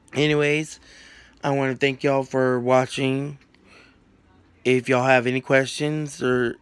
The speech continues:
concerns, uh, leave 'em down in the comments below. Like I said, uh, if you like this video,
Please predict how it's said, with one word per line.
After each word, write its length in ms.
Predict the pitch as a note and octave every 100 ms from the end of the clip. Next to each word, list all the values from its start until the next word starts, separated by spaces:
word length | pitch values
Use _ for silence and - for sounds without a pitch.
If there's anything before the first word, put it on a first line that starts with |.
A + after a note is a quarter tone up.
| -
concerns, 720 | B2+ - C3 C3 C#3 D3+ - - - - - - _ _ _
uh, 320 | B2 B2+ B2
leave 240 | B2 C#3 C3
'em 100 | C3+
down 260 | C3 B2+
in 60 | B2
the 60 | A#2
comments 360 | B2+ A#2+ A#2+
below. 500 | - A#2+ C3 C3 C3+
Like 340 | C#3 C3+ A#2 B2
I 80 |
said, 540 | A#2+ - C3 C3 C3+ C3 - - - - _ -
uh, 320 | B2+ B2 A#2+
if 140 | A2+
you 80 | A#2+
like 200 | A#2 A#2+
this 180 | C3 B2+
video, 680 | C#3 C3+ C#3 C#3 C#3 C#3+